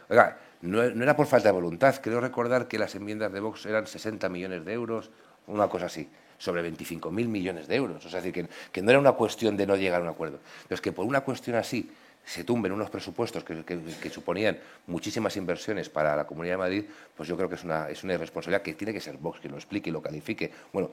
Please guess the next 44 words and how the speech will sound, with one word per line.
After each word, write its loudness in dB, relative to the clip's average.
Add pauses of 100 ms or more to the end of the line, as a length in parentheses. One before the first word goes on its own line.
(140)
que -4
lo 0
explique 0
Vox 0
y -8
que -6
lo -6
califiquen -4
y -4
lo -4
entiendan -4
los -6
madrileños, -6
¿no? -6 (400)
Como -2
el, 0
el, -4
el, -2
de 2
alguna 0
manera, 4 (240)
eh, -4
bloquear 4
algunos 2
desarrollos -4
urbanísticos -6
en -12
la -2
Ciudad -4
de -2
Madrid 0 (360)
o -2
esta -4
última 0
ley 2
para 4
traer 0
inversión -6
del -4
exterior, -6
¿no? -4
Yo -4
creo -2
que -2